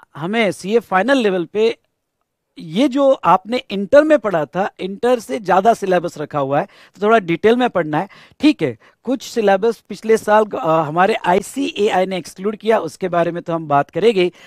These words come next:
हाँ, लेकिन हमें ये जो कस्टम्स एक्ट नाइनटीन सिक्सटी टू है, ओके, यहाँ बेटा डिटेल में पढ़ना है, वो इंटर लेवल पे जितना पढ़ा हुआ भूल जाओ।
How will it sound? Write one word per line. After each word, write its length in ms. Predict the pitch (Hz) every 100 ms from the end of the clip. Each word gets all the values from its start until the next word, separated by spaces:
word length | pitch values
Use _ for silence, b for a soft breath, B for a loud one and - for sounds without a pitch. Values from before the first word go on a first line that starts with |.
| B
हाँ, 180 | - 151 -
लेकिन 380 | 151 190 233 208
हमें 200 | 190 220
ये 180 | 202
जो 140 | 185 185
कस्टम्स 480 | 185 165 233 233 220
एक्ट 160 | 202
नाइनटीन 380 | 165 165 170 202
सिक्सटी 300 | 175 160 165
टू 180 | 151 156
है, 180 | 160 185 B B -
ओके, 340 | 160 160 156 269
यहाँ 400 | 143 156 208 269
बेटा 340 | 202 - 170 170 b b
डिटेल 380 | 139 202 294 294
में 100 | 262
पढ़ना 320 | 190 160 165
है, 160 | 170 220
वो 180 | 202 220
इंटर 300 | 185 180 233
लेवल 260 | 208 190 196
पे 140 | 202
जितना 300 | 170 175 175
पढ़ा 240 | 165 160 226
हुआ 200 | 254 196
भूल 320 | 139 165 196
जाओ। 200 | 165